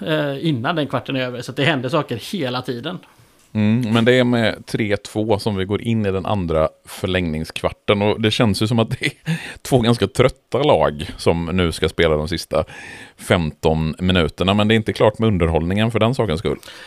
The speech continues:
Speaker 1: Verkligen inte, för det är verkligen bara fem minuter in i den så skulle Västtyskland orka, eh, jobba till sig en, eh, kvittering. Och här går det, om man, eh,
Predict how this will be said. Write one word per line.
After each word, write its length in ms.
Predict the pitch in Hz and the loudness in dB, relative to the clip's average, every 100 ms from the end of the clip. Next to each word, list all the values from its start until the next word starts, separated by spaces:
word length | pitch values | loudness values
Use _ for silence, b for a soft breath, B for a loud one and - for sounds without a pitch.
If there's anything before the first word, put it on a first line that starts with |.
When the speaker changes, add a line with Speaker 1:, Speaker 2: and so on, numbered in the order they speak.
| B | B
Speaker 1:
Verkligen 580 | 131 175 180 - 151 208 | 0 2 2 -2 -4 -2
inte, 240 | 196 127 | -2 -6
för 160 | 135 147 | -4 0
det 60 | 160 | 2
är 100 | 156 | 2
verkligen 320 | 165 165 170 | 0 -2 -2
bara 140 | 170 | -2
fem 300 | - 175 151 | 0 2 2
minuter 420 | 156 156 147 175 | 2 -2 0 0
in 240 | 165 208 214 | 0 0 0
i 80 | 202 | 2
den 360 | 165 220 151 | 2 2 -2
så 120 | - | -6
skulle 220 | 147 180 190 | -10 -4 0
Västtyskland 680 | 180 - 135 - 170 196 185 | 0 -2 -8 0 0 2 0
orka, 580 | 208 135 - - 170 - | -2 -2 -4 2 2 0
eh, 180 | 180 160 | -8 -8
jobba 380 | 156 151 147 156 | -6 -4 -2 -2
till 280 | - 139 127 | -2 -4 -4
sig 160 | - | -2
en, 280 | 135 131 131 | -2 -2 -4
eh, 300 | 120 135 135 135 | -6 -8 -8 -8
kvittering. 600 | 170 - 123 135 214 143 - B B B B B | -6 -4 -2 -2 0 -2 -6 B B B B B
Och 320 | 175 175 - | 2 2 2
här 360 | - 185 190 175 | 0 2 0 -2
går 300 | 196 240 165 | -6 -2 0
det, 220 | 156 208 139 | 2 2 2
om 140 | 156 | 2
man, 340 | 175 180 180 | 2 0 -4
eh, 160 | 175 | -4